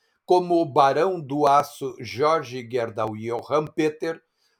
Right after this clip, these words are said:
um dos membros do seu conselho de administração, que aprovou, por exemplo, a lastimável compra muito corrupta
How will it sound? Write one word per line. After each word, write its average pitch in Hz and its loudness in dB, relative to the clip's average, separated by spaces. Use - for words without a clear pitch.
um 214 2
dos 151 -2
membros 143 -4
do 131 -10
seu 151 0
conselho 117 -6
de 117 -6
administração, 131 -2
que 214 6
aprovou, 131 2
por 156 2
exemplo, 156 -2
a 151 10
lastimável 151 2
compra 147 -4
muito 208 0
corrupta 139 -4